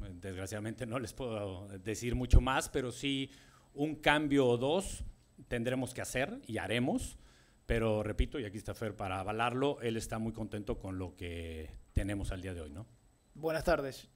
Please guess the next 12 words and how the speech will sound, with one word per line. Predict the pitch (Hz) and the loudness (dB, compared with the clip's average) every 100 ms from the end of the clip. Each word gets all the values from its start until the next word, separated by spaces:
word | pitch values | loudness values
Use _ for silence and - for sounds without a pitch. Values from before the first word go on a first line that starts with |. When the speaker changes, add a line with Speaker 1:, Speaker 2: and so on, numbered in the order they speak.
| - | -12
Speaker 2:
Yo | 143 | -6
creo | 143 151 | -4 -2
que | 147 | -2
ahí | 143 | 0
Tato | 151 151 120 | 0 -2 -4
te, | 139 131 127 123 120 - | -6 -6 -6 -10 -12 -14
te | 131 | -12
contestó | 131 127 127 151 143 131 120 - | -10 -10 -6 -2 -2 -2 -6 -6
<laughs> | - - | -8 -8
casi | 147 - 127 | -6 -6 0
todo, | 165 143 127 | 2 2 0
pero | 131 127 123 | -4 -4 -4